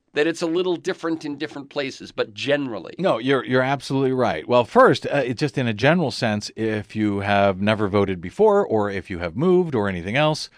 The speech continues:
Speaker 2: register to vote, A. B, if you feel you are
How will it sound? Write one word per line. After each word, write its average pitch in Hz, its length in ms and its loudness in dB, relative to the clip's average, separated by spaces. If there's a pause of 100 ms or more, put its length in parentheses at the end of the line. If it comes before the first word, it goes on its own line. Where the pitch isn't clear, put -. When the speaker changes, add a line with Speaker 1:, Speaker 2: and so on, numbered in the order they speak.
(460)
Speaker 2:
register 143 580 2
to 110 180 -2
vote, 87 400 0 (300)
A. 73 260 -2 (540)
B, 151 420 2
if 147 260 0
you 143 100 2
feel 175 340 0
you 139 200 2
are 131 220 4